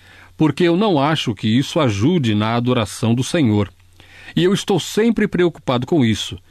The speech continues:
e espero que você esteja orando por isso. Não é de admirar que Jó disse, em Jó trinta e um,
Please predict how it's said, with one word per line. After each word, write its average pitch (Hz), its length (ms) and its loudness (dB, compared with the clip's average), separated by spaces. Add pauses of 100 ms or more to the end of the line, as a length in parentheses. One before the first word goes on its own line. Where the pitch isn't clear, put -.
(240)
e 170 100 2
espero 147 420 -2
que 165 100 -2
você 143 320 0
esteja 127 520 0
orando 143 420 2
por 95 220 -6
isso. - 340 -10 (220)
Não 202 220 2
é 160 80 0
de 151 80 0
admirar 123 540 0
que 170 180 -2
Jó 120 260 0
disse, 107 600 -4
em 117 160 2
Jó 110 280 0
trinta 127 400 0
e 104 100 2
um, 87 160 -2